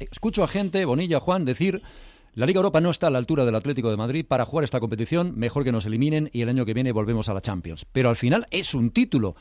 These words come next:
es una posibilidad no solamente de recuperar parte del dinero perdido en la Champions, sino de el prestigio que puede darte ganar una competición.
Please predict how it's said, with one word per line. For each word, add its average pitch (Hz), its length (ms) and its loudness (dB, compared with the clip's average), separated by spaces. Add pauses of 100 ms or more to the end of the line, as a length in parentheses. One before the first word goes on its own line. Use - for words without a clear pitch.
(140)
es 127 140 -8
una 165 120 2
posibilidad 127 340 2
no 180 120 2
solamente 143 400 2
de 117 80 2
recuperar 117 420 0
parte 120 220 0
del 107 100 0
dinero 110 280 0
perdido 107 320 -2
en 123 80 0
la 156 80 0
Champions, 202 460 0 (240)
sino 120 420 2
de 107 240 -2 (380)
el 123 120 -2
prestigio 120 440 -2
que 139 80 -2
puede 123 160 0
darte 131 220 -2
ganar 127 200 -2
una 165 160 -2
competición. 110 580 -4